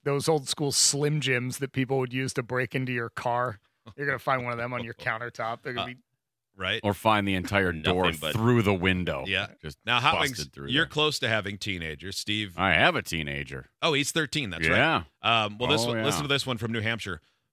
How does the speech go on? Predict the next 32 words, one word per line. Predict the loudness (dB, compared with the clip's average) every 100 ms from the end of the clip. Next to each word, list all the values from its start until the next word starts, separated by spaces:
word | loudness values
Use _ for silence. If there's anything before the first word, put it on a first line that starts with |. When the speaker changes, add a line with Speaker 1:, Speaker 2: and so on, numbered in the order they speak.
| _
Speaker 2:
My | 0 0
teenage | 0 0 2 2 2
daughter | 4 4 0
texted | -2 -2 -2 -6
me | -6
saying | -6 -4 -4
she | -6 -6
thinks | -6 -4
she's | -6 -4
going | -4 -4
to | -4
break | -2 -2 -2
up | -4
with | -6
her |
boyfriend | -4 0 -2 -2 -4 -4
because | -6 -6 -6
he | -8 -8 -8
annoys | -8 -4 0 0 -2
her. | -6 -8 -12 _ _
An | -10 0
hour | 4 4 2
later, | 0 2 2 -2
crying | -6 -4 2 2 2
incessantly | -2 -2 -2 -2 -2 -6
because | -4 -4 -4
she | -4 -6
couldn't | -6 -8 -6
find | -4 -4 -4
her | -6
second | -2 -2 -2 -6 -10
Croc. | -6 0 0 0 -10